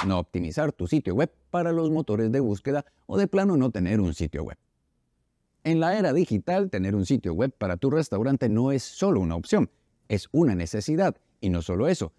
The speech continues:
sino que tu sitio web debe estar optimizado para los motores de búsqueda.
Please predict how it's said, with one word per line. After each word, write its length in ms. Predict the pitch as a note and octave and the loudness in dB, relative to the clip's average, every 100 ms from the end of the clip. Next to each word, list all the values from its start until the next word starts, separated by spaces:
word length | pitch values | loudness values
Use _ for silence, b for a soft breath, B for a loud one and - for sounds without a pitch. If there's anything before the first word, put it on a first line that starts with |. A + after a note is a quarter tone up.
| _ | _
sino 260 | - F3+ F#3 | -2 0 0
que 100 | F#3+ | 0
tu 160 | - | 0
sitio 340 | G2+ F#3 - F2 | 0 -2 0 -2
web 180 | G2 B2 | 0 0
debe 260 | G#2+ G#2+ | 0 0
estar 320 | G2 - G#2 _ | -2 -6 -8 _
optimizado 720 | D#3 D3+ E3 E3 D#3 A#2+ A#2 | -4 0 0 0 0 0 0
para 240 | G#2+ G2 G2+ | -2 -2 0
los 180 | F#2 F#2+ | 0 0
motores 480 | F#2 F2 E2 F2 | -2 -2 -2 0
de 80 | F2 | 2
búsqueda. 480 | D3 G3+ - E2 | 2 0 -2 -6